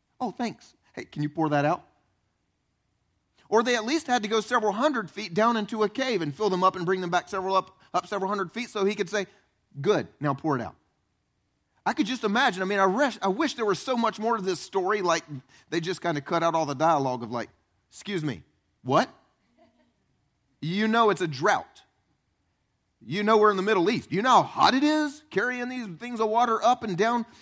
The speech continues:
And you just told us to go get it. We brought it. That, that was enough, 'cause I'm not interested in seeing your God show off. And you made us carry that. And now you're gonna say, "Pour it out?" Fine. Do whatever you want then. Here you go. Now go do it again.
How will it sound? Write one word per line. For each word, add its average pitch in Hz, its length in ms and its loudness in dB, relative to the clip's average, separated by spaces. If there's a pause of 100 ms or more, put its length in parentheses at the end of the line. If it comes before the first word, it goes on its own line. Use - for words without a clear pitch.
(100)
And 185 160 2
you 277 120 2
just 254 160 -8
told 240 200 -2
us 214 80 -8
to 214 80 -12
go 202 160 2
get 202 120 -2
it. 240 80 -2
We 214 80 -2
brought 240 200 2
it. 220 60 -4 (140)
That, 202 200 0
that 233 140 8
was 247 200 2
enough, 175 400 4
'cause 165 160 -4
I'm 233 160 4
not 277 200 4
interested 240 380 -8
in 185 60 -2
seeing 190 320 -2
your 214 140 -2
God 151 300 2
show 160 280 0
off. 151 220 0 (160)
And 180 160 0
you 302 140 0
made 240 180 0
us 214 100 -6
carry 226 200 -6
that. 196 100 -6
And 147 100 0
now 165 80 0
you're 233 100 -4
gonna 185 140 -4
say, 143 80 -12 (140)
"Pour 190 380 -2
it 123 220 -6 (140)
out?" 165 380 -6 (680)
Fine. 185 260 0 (460)
Do 170 100 2
whatever 180 220 4
you 208 120 -2
want 165 240 2
then. 107 180 -8 (120)
Here 156 120 0
you 196 140 -2
go. 135 220 0 (2000)
Now 127 160 -6
go 120 140 -4
do 117 140 -4
it 110 60 -8
again. 123 180 -8